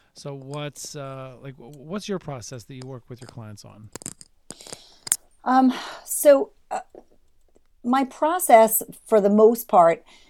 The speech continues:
Speaker 2: is to provide the, the learning and, and training and development that they need, um, and, and do it in a way that's interactive and fun, and that they're held accountable t-, for making some improvements in their own behaviors.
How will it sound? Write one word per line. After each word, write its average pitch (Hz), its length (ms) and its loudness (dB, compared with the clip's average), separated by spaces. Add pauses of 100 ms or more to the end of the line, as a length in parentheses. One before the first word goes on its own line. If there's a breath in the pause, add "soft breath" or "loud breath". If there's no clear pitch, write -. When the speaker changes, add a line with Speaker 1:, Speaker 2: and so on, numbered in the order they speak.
(140)
Speaker 2:
is 196 400 6
to 208 140 4
provide 190 480 4
the, 180 300 2
the 185 180 2
learning 180 460 -2
and, 170 220 -6
and 180 260 -4
training 175 300 -4
and 170 100 -4
development 165 480 -2
that 170 140 0
they 170 140 -2
need, 170 420 -4 (500 soft breath)
um, 170 440 -2
and, 185 220 -2
and 185 180 -2
do 220 160 6
it 208 80 8
in 196 120 4
a 180 60 2
way 185 280 2
that's 175 260 4
interactive 175 800 4
and 175 200 -2
fun, 170 400 0
and 170 460 -2
that 175 300 2
they're 214 220 6
held 165 260 2
accountable 160 440 -2
t-, - 140 -12
for 170 120 -4
making 165 380 -4
some 160 180 -4
improvements 160 540 -4
in 165 80 -2
their 156 160 4
own 170 160 2
behaviors. 151 640 -4